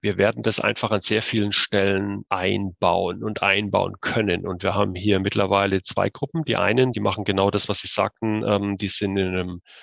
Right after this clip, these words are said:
serviceorientierten Umfeld der Helmholtz-Gemeinschaft ansässig. Und die andere Gruppe macht mehr im Bereich Forschung etwas. Und zwar Forschung jetzt, wie man maschinelles Lernen im Bereich Klimamodellierung einbringt.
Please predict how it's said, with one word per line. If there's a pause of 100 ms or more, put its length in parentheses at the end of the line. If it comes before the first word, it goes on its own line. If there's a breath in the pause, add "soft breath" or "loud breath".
(340 loud breath)
serviceorientierten
Umfeld
der
Helmholtz-Gemeinschaft
ansässig. (440 loud breath)
Und
die
andere
Gruppe
macht
mehr
im
Bereich
Forschung
etwas. (380 soft breath)
Und
zwar
Forschung
jetzt,
wie
man
maschinelles
Lernen
im
Bereich
Klimamodellierung
einbringt.